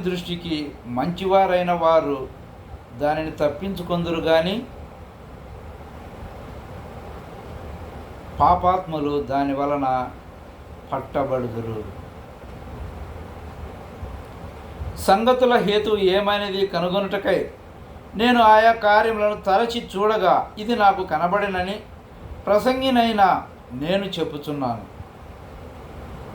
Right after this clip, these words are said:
అయితే నేను తరచి చూచినను నాకు కనబడనిది ఒకటి ఉన్నది. అదేదనగా, వెయ్యి మంది పురుషులలో నేను ఒకని చూచితిని గాని, అంతమంది స్త్రీలలో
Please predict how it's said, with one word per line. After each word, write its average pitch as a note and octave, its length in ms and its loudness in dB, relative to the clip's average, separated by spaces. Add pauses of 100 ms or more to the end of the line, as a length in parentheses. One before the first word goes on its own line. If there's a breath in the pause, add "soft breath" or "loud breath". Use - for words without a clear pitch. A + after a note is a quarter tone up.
(1080)
అయితే B3 260 6
నేను A#3 160 0 (100)
తరచి A#3 280 6 (100)
చూచినను A3 460 -4 (140)
నాకు F#3+ 160 6 (120)
కనబడనిది A3 640 4 (100)
ఒకటి F#3+ 220 0 (100)
ఉన్నది. D#3 280 -4 (580)
అదేదనగా, F#3+ 600 6 (1040)
వెయ్యి B3+ 340 4 (140)
మంది A3+ 240 2 (100)
పురుషులలో B3 560 2 (140)
నేను G3+ 160 2 (100)
ఒకని F#3 240 0 (140)
చూచితిని F#3+ 520 -4 (120)
గాని, D#3 320 2 (1300)
అంతమంది E3+ 580 2
స్త్రీలలో F3+ 600 2